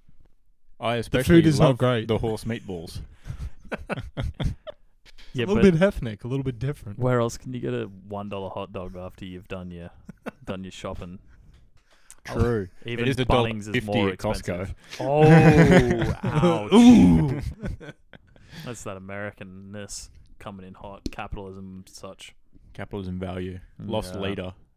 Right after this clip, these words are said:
Speaker 1: The Costco hot dog. <laughs>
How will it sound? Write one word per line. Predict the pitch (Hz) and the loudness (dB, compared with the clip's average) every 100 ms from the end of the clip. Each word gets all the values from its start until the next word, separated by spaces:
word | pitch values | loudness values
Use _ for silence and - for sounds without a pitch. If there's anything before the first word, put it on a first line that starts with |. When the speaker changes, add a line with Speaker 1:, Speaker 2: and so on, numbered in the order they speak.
| _ _ | _ _
Speaker 1:
The | 101 | -18
Costco | - 120 - 107 | -12 -10 -8 -6
hot | 92 101 | -6 -6
dog. | 110 147 113 | -6 -6 -4
<laughs> | 165 156 147 180 - 196 175 143 - 214 - 247 - | -4 -2 0 0 0 -2 0 2 0 0 -4 -8 -8